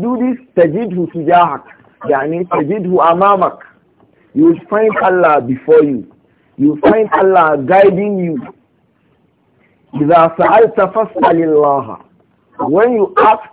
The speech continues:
if you have to ask for something, ask Allah alone. وَإِذَا اسْتَعَنْتَ فَاسْتَعِنْ بِاللَّهِ.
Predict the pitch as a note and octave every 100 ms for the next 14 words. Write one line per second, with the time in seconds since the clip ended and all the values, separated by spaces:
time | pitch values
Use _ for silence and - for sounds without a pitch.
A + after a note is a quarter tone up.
0 | _ _ _ _ _ _ - B2 D#3+ E3
1 | F#3+ F#3 - - G#3+ - - G3 G#3+ A3+
2 | A3+ A3 A3 _ _ - - - - -
3 | - - D#3+ D#3 D#3 D3+ D3+ B2 - _
4 | _ _ _ _ _ _ _ _ _ _
5 | _ _ _ _ - - G#3+ B3+ G#3 F#3
6 | - E3+ D#3+ E3+ G3 - D#3 A2+ - -
7 | D3 - - G#3 F#3+ D3+ B2+ C3 B2+ B2
8 | G#2+